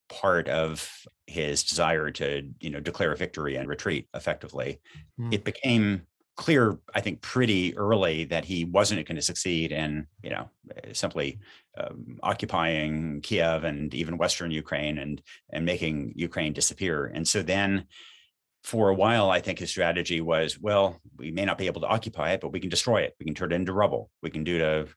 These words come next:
Speaker 1: to Kiev what we did to Aleppo or to Grozny in Chechnya.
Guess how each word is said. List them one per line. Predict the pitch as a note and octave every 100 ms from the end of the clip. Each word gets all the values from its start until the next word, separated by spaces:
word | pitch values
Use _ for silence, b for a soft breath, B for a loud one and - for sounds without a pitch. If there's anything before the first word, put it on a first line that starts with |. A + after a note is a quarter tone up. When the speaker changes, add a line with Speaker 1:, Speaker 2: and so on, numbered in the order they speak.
| _ _ _ _
Speaker 1:
to | - B1+ G#1+ A#1+ A1+
Kiev | - G2+ F#2
what | E2+ F2 F2 - -
we | F2+
did | F2 E2+
to | G2+
Aleppo | F2 F2+ - B1+
or | A#1+ C2+ D2
to | C2 D#2+ C#2 C#2 C#2+ D2
Grozny | G2 F#2+ D2 C2+
in | C2+ C#2 C2 - -
Chechnya. | F#2+ - C#2+ D2